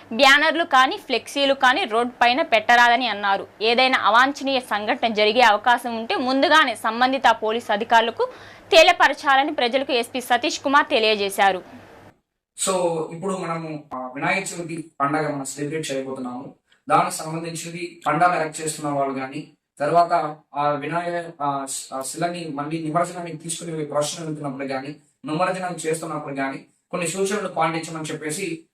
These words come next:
Speaker 2: మన నిబంధనలు వేస్తున్నాము పోలీస్ తరపు నుంచి. అది ఫస్ట్ మీరు పండాలు ఎరెక్ట్ చేస్తున్నప్పుడు ఖచ్చితంగా ఎలక్ట్రిసిటీ పర్మిషన్,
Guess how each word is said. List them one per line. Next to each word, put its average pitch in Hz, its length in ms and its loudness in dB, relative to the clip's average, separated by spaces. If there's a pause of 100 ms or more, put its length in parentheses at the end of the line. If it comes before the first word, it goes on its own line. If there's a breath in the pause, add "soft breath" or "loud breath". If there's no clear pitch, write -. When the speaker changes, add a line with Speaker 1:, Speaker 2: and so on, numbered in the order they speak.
(120)
Speaker 2:
మన 151 140 -2
నిబంధనలు 170 400 -4
వేస్తున్నాము 131 640 -6
పోలీస్ 156 240 -4
తరపు 135 180 -6
నుంచి. 135 400 -12 (480)
అది 170 340 -2
ఫస్ట్ 156 180 -4
మీరు 208 460 0
పండాలు 190 300 2
ఎరెక్ట్ - 300 -2
చేస్తున్నప్పుడు 160 680 -6 (200)
ఖచ్చితంగా 214 380 -2
ఎలక్ట్రిసిటీ 202 500 -2
పర్మిషన్, 175 520 -6